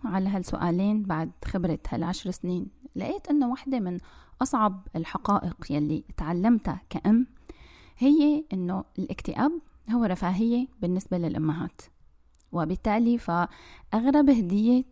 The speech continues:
تمنيتها على عيد الأم، وكانت هي أمنيتي الوحيدة كذا سنة بهالعيد، إني أحصل على تذكرة اكتئاب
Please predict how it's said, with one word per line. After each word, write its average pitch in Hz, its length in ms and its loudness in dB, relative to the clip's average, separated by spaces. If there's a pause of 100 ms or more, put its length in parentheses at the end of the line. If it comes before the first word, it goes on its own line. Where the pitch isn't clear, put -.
تمنيتها 202 580 2
على 220 220 2
عيد 220 180 2
الأم، 240 300 0 (680)
وكانت 220 520 0
هي 233 120 4
أمنيتي 220 460 2
الوحيدة 202 540 0
كذا 220 280 0
سنة 240 300 2 (560)
بهالعيد، 226 580 2 (440)
إني 208 240 2
أحصل 247 440 -4
على 214 360 -2 (240)
تذكرة 269 440 2 (280)
اكتئاب - 420 -4